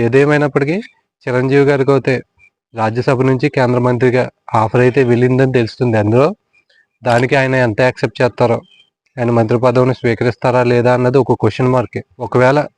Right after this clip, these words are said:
చిరంజీవి గారు కూడా మంత్రి పదవి తీసుకుని కేంద్ర మంత్రి అవుతే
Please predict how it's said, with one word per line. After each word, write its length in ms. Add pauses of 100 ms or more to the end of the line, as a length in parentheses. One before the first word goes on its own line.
(120)
చిరంజీవి 580
గారు 220
కూడా 220
మంత్రి 280
పదవి 260
తీసుకుని 380
కేంద్ర 300
మంత్రి 240
అవుతే 200